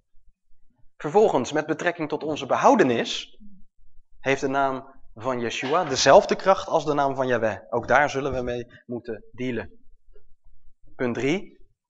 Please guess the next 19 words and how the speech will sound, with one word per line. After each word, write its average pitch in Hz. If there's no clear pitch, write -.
Yeshua 131
heeft 143
dezelfde 165
naam 135
als 123
Yahweh. 110
Hij -
heeft 127
namelijk 110
de 120
naam 110
van 110
zijn 113
vader 113
gekregen. 139
Vervolgens, 135
de 127
naam 127
Yeshua 120